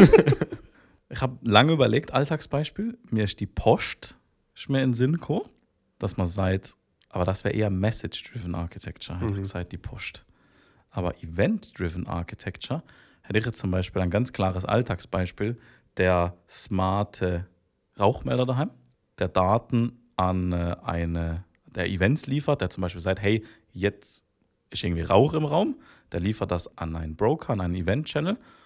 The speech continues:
Speaker 1: und unterschiedliche Aktionen, die sagen, hey, mich interessieren die Events vom Rauchmelder, reagiere dann drauf. Und da kann man zum Beispiel, wenn wir jetzt wieder zurückgehen zur vorletzten Folge, Low Code, No Code,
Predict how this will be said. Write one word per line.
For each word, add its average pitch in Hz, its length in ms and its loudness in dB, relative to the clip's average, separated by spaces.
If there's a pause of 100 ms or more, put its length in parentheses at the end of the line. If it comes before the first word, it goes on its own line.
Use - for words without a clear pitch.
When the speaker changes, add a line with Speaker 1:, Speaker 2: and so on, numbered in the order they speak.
(120)
Speaker 1:
und 110 160 -4
unterschiedliche 127 600 0
Aktionen, 135 640 0
die 87 100 -2
sagen, 92 380 0
hey, 110 280 0 (460)
mich 113 380 2
interessieren 117 1040 -2
die 95 160 -4
Events 101 300 0
vom 98 140 -4
Rauchmelder, 95 680 2 (220)
reagiere 92 480 0
dann 87 180 -4
drauf. - 260 -8 (380)
Und - 100 -6
da 98 60 2
kann 98 140 0
man 98 100 2
zum 92 140 -6
Beispiel, 92 340 -2
wenn - 100 -6
wir 85 80 -2
jetzt - 120 -8
wieder 82 180 -6
zurückgehen - 440 0
zur 87 360 0 (200)
vorletzten 135 440 4
Folge, 85 300 -4
Low 98 200 2
Code, 90 260 -4
No 131 120 2
Code, 123 300 -2